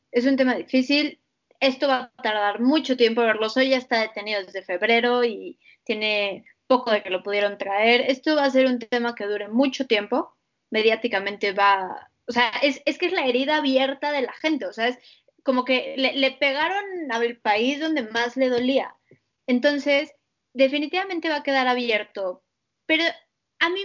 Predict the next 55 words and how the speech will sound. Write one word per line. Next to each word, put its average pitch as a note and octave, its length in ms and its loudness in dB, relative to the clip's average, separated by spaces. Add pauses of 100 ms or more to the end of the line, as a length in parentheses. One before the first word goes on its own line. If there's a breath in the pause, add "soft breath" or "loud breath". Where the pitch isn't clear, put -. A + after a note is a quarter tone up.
me G#4+ 140 -8
llaman F#4 340 -6
mucho E4 240 -8
la D#4+ 120 -2
atención A#3+ 460 -6 (160)
muchas C4+ 380 -4
cosas. G#3 340 -4
Por A#3+ 160 2
ejemplo, A#3 460 -2 (800 soft breath)
salió D4+ 680 2 (100)
el B3+ 180 -2
Universal, B3+ 720 0 (320)
me A#3 160 -8
parece A3+ 280 -4
que - 60 -18
fue A#3 180 -2
hoy A#3 100 4
en B3 140 0
la A3+ 80 -8
mañana, A3 360 -4
si A#3+ 80 -10
no G3+ 120 -12
fue G3 140 -8
ayer, B3 340 -2 (360)
según G#3+ 320 -6
fue, F#3+ 280 -8 (300)
digo, F3 220 -6
<laughs> - 40 -18
según C#4+ 360 6
yo D4 160 6
fue B3+ 240 4
hoy. - 200 -10 (440 soft breath)
Por C4+ 120 -2
ejemplo, C4 360 -4 (360)
dice E4 720 -4
que D4+ 440 -2
Duarte D4+ 540 0
le D4 180 0
regala A#3+ 640 0
un B3 200 -6
Ferrari B3+ 480 -2
a G#3+ 120 -4
Peña G#3 220 -12
Nieto D4 360 -2
y D4 100 2
habla A3+ 220 2
de G#3 60 -4
una G#3 200 -14
casa C4+ 440 0
que A3+ 120 -12
Peña G3 200 -12
Nieto G3+ 240 -12
mandó G3+ 240 -10
a G3 40 -6
hacer C#4 380 2